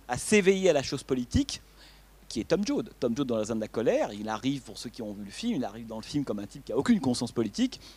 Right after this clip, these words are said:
qui comprend pas grand-chose, et il va lui falloir deux heures pour comprendre comment politiquement et économiquement le, le monde marche. Et quand il a compris ça, eh ben, il devient le syndicaliste qu'on sait, et l'homme qui à la fin dit, ben, là où il y aura, euh,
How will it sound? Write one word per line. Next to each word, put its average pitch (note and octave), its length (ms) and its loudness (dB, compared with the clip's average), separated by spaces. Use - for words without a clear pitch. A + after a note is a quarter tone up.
qui - 120 -20
comprend - 320 -8
pas F#3 120 8
grand-chose, D#3+ 520 2
et A3+ 240 6
il B2+ 80 0
va C#3 80 6
lui C#3 80 4
falloir C3+ 300 2
deux C3+ 240 4
heures F#3 320 8
pour - 240 -8
comprendre D#3+ 420 0
comment C3+ 240 0
politiquement D3 580 4
et B2 40 2
économiquement D3 520 0
le, A#2+ 140 -2
le A#2+ 120 -2
monde A#2 340 0
marche. - 400 -4
Et A#2+ 80 -6
quand F#3 340 6
il D3+ 80 0
a C3+ 80 2
compris B2 300 0
ça, F3+ 340 8
eh B2 80 -2
ben, B2+ 160 0
il D3+ 160 0
devient B2+ 340 4
le C3 120 4
syndicaliste C3 720 0
qu'on A#2 200 -6
sait, E3+ 400 4
et A#2+ 80 2
l'homme C#3+ 200 4
qui - 80 0
à A#2+ 60 4
la A2+ 100 0
fin B2 220 -2
dit, B2 240 -2
ben, A#2+ 220 4
là B2+ 180 8
où C#3 60 8
il C3 80 4
y B2 40 10
aura, B2 440 10
euh, A2+ 60 8